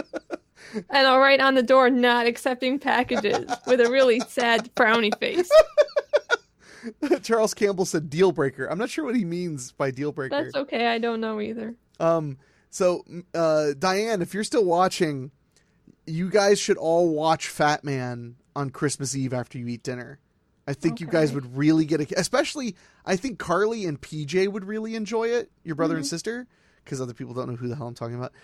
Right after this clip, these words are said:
Speaker 2: I think they would really enjoy it 'cause, you know, P J likes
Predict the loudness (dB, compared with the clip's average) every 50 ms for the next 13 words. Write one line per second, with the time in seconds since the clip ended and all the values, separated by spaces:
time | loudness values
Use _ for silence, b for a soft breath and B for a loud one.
0 | B B B -2 -2 -2 -4 -6 -2 0 0 0 0 -2 -2 -2 -2 -2 -2 -4
1 | -2 0 0 2 0 0 -2 -4 -6 -6 -6 -6 -6 -6 -6 -6 -6 -8 -8 -6
2 | -2 -2 -2 -2 -2 -2 -4 -4 -4 -8 -12